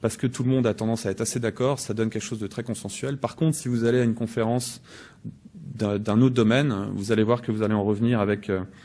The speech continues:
beaucoup plus d'idées. Un autre facteur qui, selon moi, encourage la, la créativité quand on est nomade, c'est la possibilité de se déplacer, c'est la possibilité d'aller travailler dans un autre environnement. Alors, c'est complètement banal, mais j'ai remarqué que beaucoup de gens le font.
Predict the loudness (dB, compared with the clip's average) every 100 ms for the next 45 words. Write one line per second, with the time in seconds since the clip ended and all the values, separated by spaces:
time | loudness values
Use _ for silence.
0 | -20 -8 -2 0 0 0 0 2 4 4
1 | 2 -10 -20 -20 -20 -20 -20 -20 -20 -20
2 | -6 4 6 6 6 4 6 6 2 2
3 | 2 2 -2 0 2 2 0 -4 -6 -2
4 | 2 2 0 0 0 0 0 -2 -2 -6
5 | -6 -4 -4 -6 -10 -2 -2 -2 -10 -20
6 | -20 -6 -4 0 2 4 6 4 4 4
7 | 4 4 0 0 -2 0 0 0 2 4
8 | 4 2 0 -4 -2 -2 -2 -4 -4 -2
9 | 0 0 0 0 2 4 4 2 2 0
10 | 0 0 2 2 2 -2 -16 -20 -20 -20
11 | -10 -8 -4 0 2 4 4 6 6 6
12 | 6 4 4 2 4 2 0 -2 -2 0
13 | 0 0 -2 -2 0 0 2 4 4 2
14 | 0 -2